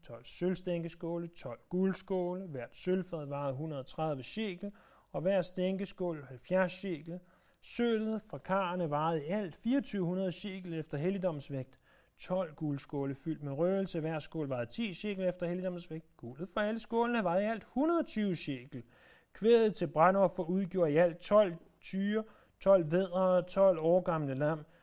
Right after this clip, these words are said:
samt det tilhørende afgrødeoffer og tolv gedebukke til syndoffer. Kvæget til måltidsoffer udgjorde i alt fireogtyve tyre, tres vædder og tres bukke, tres år gamle lam. Det var gaverne til alterets indvielse,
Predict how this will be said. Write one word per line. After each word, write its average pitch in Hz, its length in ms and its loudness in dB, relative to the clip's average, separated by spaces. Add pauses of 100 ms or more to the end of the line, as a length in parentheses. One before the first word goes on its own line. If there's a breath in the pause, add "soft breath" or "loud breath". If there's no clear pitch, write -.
(200 soft breath)
samt 190 400 -2
det 139 100 -8
tilhørende 170 800 -2
afgrødeoffer 165 960 2
og 139 260 -6
tolv 190 360 4
gedebukke 175 760 0
til 131 320 -10
syndoffer. 196 600 -2 (400 soft breath)
Kvæget 202 360 0
til 160 140 -4
måltidsoffer 165 800 0
udgjorde 165 420 -2
i 151 40 0
alt 170 200 4
fireogtyve 220 480 -2
tyre, 180 360 -6
tres 185 420 0
vædder 160 220 -4
og 143 140 -10
tres 190 320 2
bukke, 151 360 -2
tres 190 340 2
år 156 160 -2
gamle 156 300 -4
lam. 127 200 -4 (440 soft breath)
Det 143 140 -2
var 185 100 6
gaverne 139 420 -2
til 143 120 -10
alterets 156 360 0
indvielse, 170 680 -4